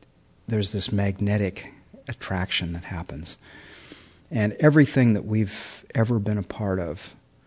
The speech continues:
uh, has been the result of a certain magnetism that has pulled me toward the music or the composer or the instrument or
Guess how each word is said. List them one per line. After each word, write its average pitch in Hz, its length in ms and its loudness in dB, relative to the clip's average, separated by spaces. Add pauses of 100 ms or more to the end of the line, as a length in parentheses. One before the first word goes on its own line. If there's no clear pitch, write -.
(840)
uh, 101 180 -2
has 101 240 0
been 110 180 4
the 107 100 4
result 101 720 0 (720)
of 90 120 -8
a 90 60 -6
certain 98 600 -2 (420)
magnetism 95 1120 -2 (120)
that 90 120 -4
has 95 160 -4
pulled 104 540 -2
me 101 260 0
toward 92 640 -4 (460)
the 92 80 -6
music 90 440 -4 (600)
or 104 180 4
the 95 100 2
composer 101 640 -6
or 104 240 2
the 98 100 2
instrument 90 760 0
or 104 280 2